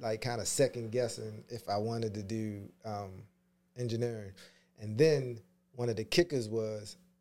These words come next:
um, I remember I had just got finished taking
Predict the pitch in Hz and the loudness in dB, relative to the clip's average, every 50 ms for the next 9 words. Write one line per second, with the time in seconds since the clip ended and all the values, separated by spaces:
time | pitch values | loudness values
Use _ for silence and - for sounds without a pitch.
0 | _ _ _ - 113 110 104 101 98 98 - - - 117 117 120 120 120 123 123 | _ _ _ -8 -6 -6 -4 -4 -6 -10 -12 -8 -2 2 4 4 4 2 -2 -8
1 | 123 113 110 104 92 - - _ _ _ _ _ _ _ _ _ _ - - 113 | -6 -8 -8 -10 -10 -16 -20 _ _ _ _ _ _ _ _ _ _ -8 -4 -2
2 | 110 104 95 98 107 139 139 - - 135 123 - - 135 131 120 - - - - | -2 -2 -2 0 2 2 2 2 0 -4 -6 -4 -4 -2 0 0 0 0 2 2
3 | 123 117 110 - 113 107 104 101 95 95 | 0 0 0 -4 -6 -6 -6 -6 -8 -12